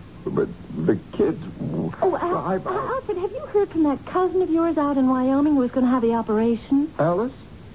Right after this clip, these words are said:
Speaker 1: Well, she doesn't have any kids, and even if she did, they wouldn't be running through our yard messing up your
Speaker 2: Alfred, Alfred, are you going to write that check to the cancer fund, or, or, or did you want me to do it?
Speaker 1: Cancer?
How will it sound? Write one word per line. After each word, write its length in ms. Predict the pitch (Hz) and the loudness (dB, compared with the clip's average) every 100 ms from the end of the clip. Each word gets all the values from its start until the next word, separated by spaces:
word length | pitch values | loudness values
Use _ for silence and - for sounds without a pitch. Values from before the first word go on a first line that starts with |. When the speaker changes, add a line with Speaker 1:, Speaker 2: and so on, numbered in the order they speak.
| - - - - | -18 -18 -6 -2
Speaker 1:
Well, 100 | 139 | 2
she 140 | 160 | 2
doesn't 300 | 180 160 160 | 2 2 0
have 220 | 196 330 | 2 0
any 180 | 302 110 | 0 -2
kids, 320 | - 113 104 | 2 0 2
and 100 | 123 | 2
even 220 | 143 139 | 2 2
if 140 | 127 - | -2 0
she 100 | 127 | 0
did, 220 | 113 - | 2 2
they 120 | - | 0
wouldn't 260 | 95 104 98 | 0 -2 0
be 100 | 104 | 0
running 300 | 110 104 101 | 2 0 0
through 240 | 120 104 | 2 4
our 140 | 107 92 | 2 2
yard 360 | 110 135 127 101 | 0 0 -2 -2
messing 340 | 104 101 101 | -4 -2 -2
up 160 | 104 120 | 0 2
your 140 | 113 | 2
Speaker 2:
Alfred, 800 | - 415 - - - 254 226 226 | 0 -2 -2 -4 -4 0 0 0
Alfred, 280 | 311 339 330 | -2 -2 -2
are 100 | - | -2
you 300 | 330 311 453 | 0 2 2
going 260 | 427 320 262 | 2 0 0
to 80 | 190 | 0
write 340 | 175 185 180 | -2 -2 -2
that 160 | 175 - - - | -4 -4 -4 -2
check 180 | 156 - | -2 0
to 80 | |
the 100 | 175 147 | 0 0
cancer 420 | - 240 233 233 | 2 2 2 0
fund, 300 | - 254 254 | 0 0 0
or, 100 | 262 | 0
or, 140 | - 269 | 0 0
or 80 | 254 | 0
did 160 | 262 247 | 0 0
you 60 | |
want 240 | 233 226 220 | 0 0 2
me 100 | 196 | 0
to 80 | 147 | 0
do 140 | 98 | -4
it? 100 | - | -4
Speaker 1:
Cancer? 420 | - 202 294 - | 0 2 2 -2